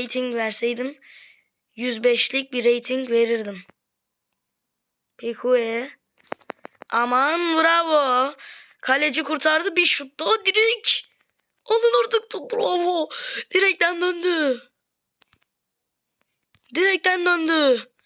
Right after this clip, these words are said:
Yani öyle bir şanslıyım <laughs> ki şu an. Şu an o sinirden duvarları yıkıyor. Pas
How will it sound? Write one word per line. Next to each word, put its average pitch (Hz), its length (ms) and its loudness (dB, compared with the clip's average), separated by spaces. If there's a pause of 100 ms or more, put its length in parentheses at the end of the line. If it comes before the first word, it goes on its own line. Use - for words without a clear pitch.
(480)
Yani 285 500 -2 (640)
öyle 302 420 2
bir 330 40 0
şanslıyım 294 580 0
<laughs> - 140 -12
ki - 160 -2
şu 302 240 2
an. 254 320 0 (580)
Şu 294 160 4
an 302 200 2
o 294 240 4
sinirden 269 840 0
duvarları 262 540 2
yıkıyor. 233 520 -2 (4000)
Pas - 480 -4